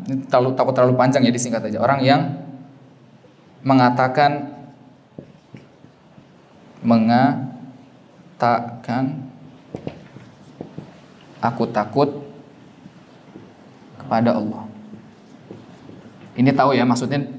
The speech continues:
ketika diajak berhubungan. Lalu yang keenam, yaitu seseorang yang warajulun allati tasaddaqa bi sadaqatin, yang bersedekah, akan tetapi tangan kirinya tidak tahu apa yang disedekahkan oleh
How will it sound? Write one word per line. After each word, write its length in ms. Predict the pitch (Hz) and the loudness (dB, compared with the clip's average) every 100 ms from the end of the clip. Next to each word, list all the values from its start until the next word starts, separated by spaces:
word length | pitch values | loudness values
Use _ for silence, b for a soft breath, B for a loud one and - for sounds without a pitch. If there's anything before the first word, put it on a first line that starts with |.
| - | -4
ketika 320 | 147 131 143 | -2 0 2
diajak 720 | 143 120 120 143 143 - - | 2 2 4 2 2 -6 -8
berhubungan. 560 | 120 120 117 113 101 - - B B B | -8 -6 -4 -6 -6 -10 -16 B B B
Lalu 240 | 131 165 185 | 2 4 4
yang 80 | 180 | 4
keenam, 640 | 185 196 180 - - - - - - _ _ _ _ - | 2 4 4 0 -6 -14 -18 -20 -20 _ _ _ _ -2
yaitu 240 | 127 131 | 0 2
seseorang 560 | 165 - 170 147 160 170 | 2 2 4 6 6 4
yang 340 | 147 165 196 B B B | 2 2 0 B B B
warajulun 960 | B 135 160 180 170 156 147 160 120 - - - - - - - _ _ - | B 4 6 6 6 6 6 6 4 0 -8 -14 -20 -20 -20 -20 _ _ 0
allati 560 | 165 156 160 165 160 | 4 6 6 4 2
tasaddaqa 800 | 151 151 - 170 143 170 175 160 | 2 2 2 2 4 2 4 4
bi 80 | 143 | 4
sadaqatin, 720 | 147 160 147 135 139 139 117 | 4 4 4 4 2 2 0
yang 160 | 123 127 | 0 0
bersedekah, 880 | 135 131 151 - 131 135 123 - - - B B B | 0 2 0 0 0 0 0 -6 -12 -18 B B B
akan 240 | 151 151 156 | -2 0 2
tetapi 400 | 160 165 175 196 | 2 0 0 0
tangan 400 | - 190 180 180 | 2 2 2 2
kirinya 480 | 180 175 151 160 196 | 4 6 6 4 4
tidak 320 | 320 - - - | 4 4 2 0
tahu 260 | 139 165 | 2 4
apa 220 | 135 135 135 | 4 2 4
yang 160 | 131 | 4
disedekahkan 640 | 123 - 131 127 120 139 127 | 4 0 -4 -4 -2 -4 0
oleh 400 | 127 151 - | 2 0 -2